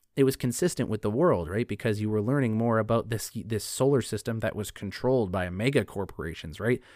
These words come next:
So the kind of products and services such as food and drink, that's part of it. So that makes sense. But for Avowed, I don't know. Th-, there, there's precedent for it, but I don't think that it would be necessarily the highest priority. But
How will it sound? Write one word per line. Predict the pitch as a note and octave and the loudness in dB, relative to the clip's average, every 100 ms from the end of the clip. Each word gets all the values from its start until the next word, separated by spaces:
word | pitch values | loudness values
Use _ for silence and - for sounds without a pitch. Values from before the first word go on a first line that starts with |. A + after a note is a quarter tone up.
| - | -18
So | - G#2 | -4 -4
the | - | -2
kind | A#2+ G#2 | -2 -2
of | |
products | - A2 G#2+ G2+ | 0 4 4 2
and | F#2+ | -4
services | - A2 G2+ E2 F2 | -2 0 -2 -4 -8
such | - E2 F#2 | -6 -6 -8
as | - | -6
food | G#2+ E2+ | -6 -6
and | |
drink, | F#2+ C#3+ A#2 - _ _ | 0 0 0 -6 _ _
that's | F#2+ F#2+ - | -8 -8 -8
part | - C3 A2+ | 2 6 6
of | B1+ | 2
it. | - _ | -10 _
So | - G2+ | -6 -2
that | A#2 | 0
makes | G#2+ - | 0 -2
sense. | B2 - - _ | -4 -4 -10 _
But | - - | -12 -4
for | A2+ | -2
Avowed, | G#2+ A#2 E3 F3+ _ | 0 2 2 0 _
I | G#3 | -8
don't | C#4+ | -4
know. | D4+ - - - | -2 -4 -10 -10
Th-, | G#2 C3 | -8 -4
there, | D3+ F3 F3+ - _ - | 0 0 -2 -12 _ 2
there's | F3 | 2
precedent | - G3 G#2+ G2+ | 6 6 4 -4
for | - - | -8 -10
it, | - _ | -14 _
but | G#2 - - - _ | -6 -6 -12 -20 _
I | B2 | 0
don't | C3 - - - | 0 0 -12 -4
think | B2 A2 | -2 2
that | G#2 G#2 | 0 0
it | G#2+ | -2
would | A2+ | -2
be | A2 G#2 | -2 -2
necessarily | G2+ G2 G#2+ F#2 F#2 | -2 -6 -6 -6 -4
the | - | 0
highest | G2+ - | -2 -2
priority. | - G2+ C2 C2 | -4 -4 -4 -6
But | B2+ | -6